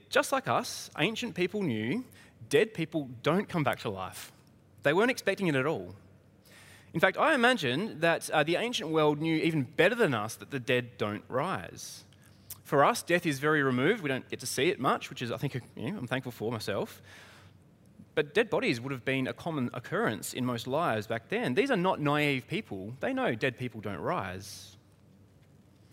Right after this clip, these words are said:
And then last week, uh, here on, at church, we heard about the, uh, passage just before this one where a couple disciples were walking away from Jerusalem when suddenly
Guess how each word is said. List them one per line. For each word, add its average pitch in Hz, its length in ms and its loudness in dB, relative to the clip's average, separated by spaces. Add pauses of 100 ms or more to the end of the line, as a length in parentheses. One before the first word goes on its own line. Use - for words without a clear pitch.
(480)
And 180 80 6
then 208 80 6
last 226 220 6
week, 160 340 0
uh, 151 180 6
here 160 180 0
on, 147 180 2
at - 180 -6
church, 151 340 4
we 151 100 0
heard 196 160 2
about 165 260 4
the, 139 280 0
uh, 123 160 2
passage 165 360 -2
just 190 160 -8
before 165 360 -2
this 208 180 0
one 104 320 0
where 127 300 4 (320)
a 90 120 0
couple 202 280 0
disciples 202 760 0
were 123 240 0
walking 160 400 0
away 135 320 4
from 208 160 -4
Jerusalem 113 520 -2
when 120 120 -2
suddenly 214 680 0